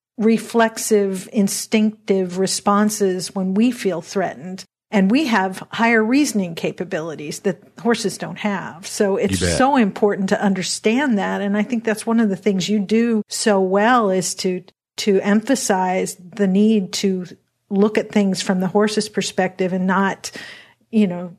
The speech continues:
Speaker 1: try to humanize them because they don't have the, the higher reasoning capabilities that most <laughs> human beings have.
Speaker 2: You know, and speaking of instincts, I want to talk about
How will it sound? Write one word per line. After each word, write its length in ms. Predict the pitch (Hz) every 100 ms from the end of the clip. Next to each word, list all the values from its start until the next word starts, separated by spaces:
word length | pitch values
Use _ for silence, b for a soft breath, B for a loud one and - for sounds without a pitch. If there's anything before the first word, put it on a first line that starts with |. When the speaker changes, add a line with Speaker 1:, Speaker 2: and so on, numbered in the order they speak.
| _ _
Speaker 1:
try 160 | - 196
to 80 | 175
humanize 640 | 220 247 185 - 147 165
them 220 | 185 101 170
because 280 | - 185
they 180 | - 196
don't 360 | 185 208 208 208
have 640 | - 214 185 180 180 180
the, 300 | 202 185 180
the 120 | 196
higher 300 | 170 208 196
reasoning 520 | 190 202 208 202 175 175
capabilities 880 | 185 180 175 196 185 180 180 170
that 320 | 190 - - 220
most 340 | 196 185 214
<laughs> 60 | 214
human 240 | 185 190
beings 400 | 208 208 190 -
have. 420 | - - 180 - _ _ _ _ _ -
Speaker 2:
You 120 | 165
know, 80 | 165
and 160 | 135
speaking 380 | - 247 247 202
of 100 | 113
instincts, 460 | 107 101 - 110 147
I 40 |
want 140 | 196
to 60 | 220
talk 200 | 139 127
about 260 | 123 123